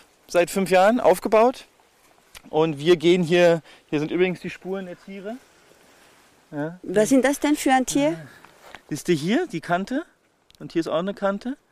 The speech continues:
Speaker 2: Ja.
Speaker 1: Das ist die Vorderpfote, hier ist eine Kante und dann kommt die Hinterpfote, ist hier reingetreten. Die gehen Fuß in Fuß.
Speaker 2: Das heißt, es ist ein Reh?
Speaker 1: Könnte sein, bisschen groß für ein Reh. Hier ist
Speaker 2: Ja.
Speaker 1: ein Reh.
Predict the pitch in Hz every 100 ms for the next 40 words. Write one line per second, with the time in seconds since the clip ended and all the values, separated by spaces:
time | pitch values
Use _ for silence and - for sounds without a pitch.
0 | _ 214 208 - - _ _ - 180 185
1 | 175 - 160 143 - 127 117 113 - 147
2 | 143 123 127 117 120 135 143 170 143 151
3 | 147 120 151 147 139 117 110 107 - 101
4 | 107 131 123 123 120 _ _ _ - 165
5 | 147 - 131 117 - _ - 196 226 214
6 | 220 214 196 185 190 180 - - - _
7 | 220 233 247 175 180 226 185 - 185 143
8 | 175 - 151 135 135 170 240 _ _ _
9 | _ 220 202 202 110 110